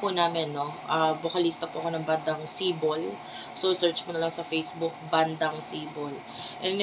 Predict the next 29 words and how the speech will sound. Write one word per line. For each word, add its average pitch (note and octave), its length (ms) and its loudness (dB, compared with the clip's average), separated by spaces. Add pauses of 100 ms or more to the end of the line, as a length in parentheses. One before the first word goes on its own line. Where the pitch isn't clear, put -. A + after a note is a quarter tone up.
(140)
and A#3 240 8
kung C4 80 4
dati A#3 240 10
ka A#3 80 4
na A3+ 80 4
nakafollow G#3 560 2
doon F3+ 240 -2
sa E3+ 160 4
aming E3+ 160 -2
Madam E3 400 2
P E3+ 160 -2
T E3 240 -4
V D#3+ 160 -2
na D#3+ 80 0
channel, D3 560 -2 (640)
pwede G#3+ 240 8
mo A3+ 80 8
siyang A3+ 160 6
i-check F#3 400 2
kasi F3+ 160 -4
mag-, F3 240 0 (320)
ah, E3+ 240 6
magiging F3 480 0
mas E3+ 240 -2
active D#3+ 400 -2
na D#3 320 0 (480)
ako E3 400 4
ngayon D#3+ 240 2
doon, D3+ 400 -2